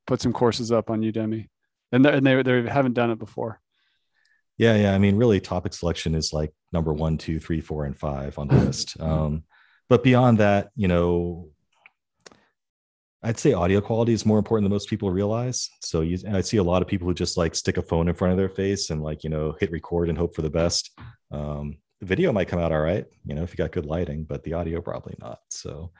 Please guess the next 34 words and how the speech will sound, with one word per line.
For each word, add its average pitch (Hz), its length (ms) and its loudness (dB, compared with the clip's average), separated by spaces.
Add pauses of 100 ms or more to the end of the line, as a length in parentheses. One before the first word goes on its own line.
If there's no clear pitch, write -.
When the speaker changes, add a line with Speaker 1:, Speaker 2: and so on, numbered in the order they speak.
(400)
Speaker 2:
the 113 80 4
reality 117 280 6
is 90 100 2
people 90 240 2
are 82 40 2
gonna 82 140 2
be 76 120 -4
listening 82 340 -2
to 98 140 -6
you 95 120 2
more 82 160 0
than 82 120 -2
they're 76 100 -2
looking 90 300 -2
at 92 140 -2
you, 95 200 -4 (360)
especially 90 440 0
'cause 82 160 -2
they're 85 80 0
gonna 80 140 0
be 78 100 -2
watching 76 280 -4
this 80 180 -4
on 73 80 0
a - 40 -2
phone 78 280 0
most 76 160 -6
of - 40 -16
the 76 60 -6
time 73 260 -6
anyway, 69 340 -6
right? 73 260 -6
Or 69 80 -6
even 76 280 -4